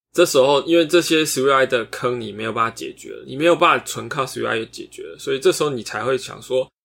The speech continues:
那我真的是不得已，我，我要 work around 了，所以我这时候再把我的U I Kit 支持给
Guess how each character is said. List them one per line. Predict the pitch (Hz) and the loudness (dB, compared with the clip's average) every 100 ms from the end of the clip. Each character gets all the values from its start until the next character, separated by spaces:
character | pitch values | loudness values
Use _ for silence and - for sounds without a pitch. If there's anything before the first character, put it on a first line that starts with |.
| _ _ | _ _
那 | - 180 170 143 120 - _ _ | 2 6 6 6 2 -2 _ _
我 | - 123 | -4 -2
真 | 127 175 | 2 2
的 | |
是 | 151 | 0
不 | 170 - | -2 2
得 | 120 110 | 2 2
已， | 107 | -2
我， | 107 113 - | -6 -8 -10
我 | - 120 | -2 2
要 | 147 147 | 4 4
work | 131 - | 2 0
around | 113 117 107 | -2 -2 -6
了， | 101 | -10
所 | - 131 | -2 0
以 | |
我 | 117 | 2
这 | 113 151 | 2 2
时 | 147 | 4
候 | 135 | 4
再 | 147 | 2
把 | 127 110 | 2 0
我 | 104 | -2
的 | 104 | -6
U | 113 | -4
I | 120 | -4
Kit | - 117 | -4 -8
支 | - 113 | -8 -6
持 | - - - | -6 -6 -8
给 | 82 | -8